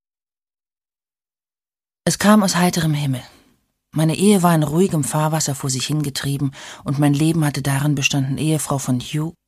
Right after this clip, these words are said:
und Mutter von Dee zu sein. Eine dieser farblosen, unauffälligen Frauen, die kaum den Ehrgeiz entwickeln, sich störend im Weltenlauf bemerkbar zu machen.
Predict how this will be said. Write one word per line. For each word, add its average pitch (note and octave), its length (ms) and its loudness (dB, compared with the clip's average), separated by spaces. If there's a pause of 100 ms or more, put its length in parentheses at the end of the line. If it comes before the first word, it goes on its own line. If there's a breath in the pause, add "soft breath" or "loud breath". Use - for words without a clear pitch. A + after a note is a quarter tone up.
und C3 120 -4
Mutter C#3+ 300 -2
von C3+ 180 -2
Dee A2 180 -8
zu - 160 -10
sein. - 320 -14 (1000 loud breath)
Eine G3+ 280 6
dieser D3+ 240 0
farblosen, D3 580 -2
unauffälligen C3+ 600 -2
Frauen, C#3 380 0
die B2+ 100 -4
kaum D#3 240 -2
den D3 140 0
Ehrgeiz C3+ 540 -4
entwickeln, A#2 400 -6
sich A#2+ 200 -6
störend B2+ 520 -4
im B2 160 -4
Weltenlauf C3 560 -4
bemerkbar C3+ 500 -4
zu - 140 -10
machen. - 280 -12